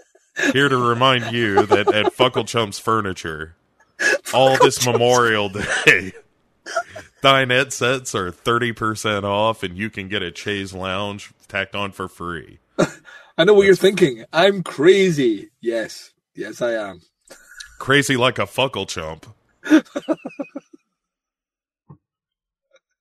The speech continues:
Speaker 1: Get your ass on a Fuckle Chump. Fuckle Chump Furniture.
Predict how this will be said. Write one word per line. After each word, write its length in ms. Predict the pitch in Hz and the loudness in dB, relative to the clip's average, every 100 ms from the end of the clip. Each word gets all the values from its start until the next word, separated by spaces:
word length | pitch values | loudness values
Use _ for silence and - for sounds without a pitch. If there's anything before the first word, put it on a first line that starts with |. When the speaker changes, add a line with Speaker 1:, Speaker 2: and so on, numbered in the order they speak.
| _ _ _ _ _ - - - | _ _ _ _ _ -10 -8 -4
Speaker 1:
Get 240 | 139 147 135 | 0 2 4
your 200 | 131 117 | 4 6
ass 300 | 120 123 123 | 6 2 0
on 140 | 110 | 0
a 80 | 101 | 0
Fuckle 420 | - 110 104 87 | -2 -2 -2 -8
Chump. 420 | - 80 69 _ - - - - - - - - - - - - - - 539 - _ _ _ 539 - 554 - _ - - - _ - | -8 -10 -12 _ -20 -16 -14 -10 -8 -8 -10 -20 -20 -20 -20 -20 -20 -6 -6 -6 _ _ _ -20 -20 -20 -20 _ -20 -20 -20 _ -20
Fuckle 520 | - - 104 - 113 | -18 -10 -10 -8 -10
Chump 260 | 113 101 90 | -6 -6 -6
Furniture. 680 | 107 101 98 95 87 78 | -10 -8 -10 -12 -14 -16